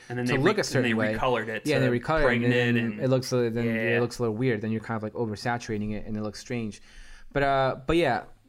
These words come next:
Speaker 2: for me, since day one, I have not been crazy about the Cyborg look. Um, it looks like Shockwave.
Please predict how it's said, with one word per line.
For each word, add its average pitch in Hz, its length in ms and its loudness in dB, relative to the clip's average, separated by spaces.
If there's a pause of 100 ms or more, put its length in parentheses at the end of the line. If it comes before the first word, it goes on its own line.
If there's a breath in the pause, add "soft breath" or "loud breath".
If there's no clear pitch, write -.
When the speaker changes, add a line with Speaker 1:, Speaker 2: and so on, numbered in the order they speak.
(160)
Speaker 2:
for - 160 0
me, 190 340 4
since 156 280 -4
day 156 160 2
one, 143 240 0
I 127 60 -2
have 127 220 0
not 131 220 2
been 131 120 -2
crazy 123 280 0
about 117 220 -2
the - 60 -12
Cyborg 117 380 -2
look. 120 280 -2 (360 loud breath)
Um, 117 340 0
it 127 60 -2
looks 123 160 0
like 123 100 -6
Shockwave. 110 560 -4